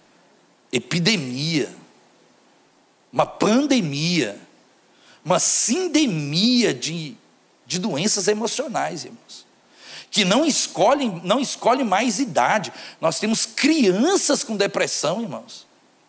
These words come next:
Você, você pode imaginar uma criança com toda a vitalidade de uma criança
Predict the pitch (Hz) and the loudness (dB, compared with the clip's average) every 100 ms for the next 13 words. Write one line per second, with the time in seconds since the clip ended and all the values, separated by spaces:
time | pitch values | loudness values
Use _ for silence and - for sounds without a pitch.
0 | _ _ _ _ _ - 254 - - 233 | _ _ _ _ _ -8 -8 -4 -2 0
1 | - 320 320 294 269 302 202 208 139 214 | 2 2 2 0 2 0 -2 -2 0 0
2 | 262 - - - 196 208 277 - 285 285 | 0 -4 -16 -10 -2 0 0 0 0 2
3 | 180 185 247 214 226 233 - - 302 403 | 2 2 2 0 -4 -6 -4 2 2 2
4 | 359 330 294 - 285 269 180 147 247 180 | 2 0 0 0 0 0 -2 0 0 -2
5 | 190 233 - 208 160 143 226 - 170 | -8 -8 -6 -8 -6 -6 -4 -4 -6